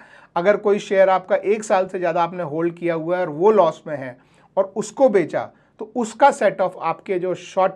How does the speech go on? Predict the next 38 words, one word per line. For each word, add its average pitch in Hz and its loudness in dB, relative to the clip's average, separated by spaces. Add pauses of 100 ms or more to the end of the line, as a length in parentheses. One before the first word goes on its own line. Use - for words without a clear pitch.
टर्म 202 2
में 185 -2
जो 185 -4
प्रॉफिट 151 -6
हुआ 139 -6
है, 139 -6
आपका 135 -10
शॉर्ट 160 -6
टर्म 151 0
कैपिटल 156 -6
गेन 180 -2
जो 165 -6
हुआ 139 -8
है, 151 -10 (420)
उसके 208 -4
against 185 0
सेट 147 -4
ऑफ 170 -8
नहीं 147 -6
मिलता 131 -8
है। 123 -6
I 165 -4
hope 185 -4
मैं 190 0
क्लियर 160 -2
हूँ। 127 -12 (380)
फिर 180 2
से 208 0
मैं 208 -2
बता 196 2
दूँ, 208 -4 (560)
लॉन्ग 180 2
टर्म 220 2
में 220 2
आपको 196 0
प्रॉफिट 196 0
हुआ 190 2
है 165 -4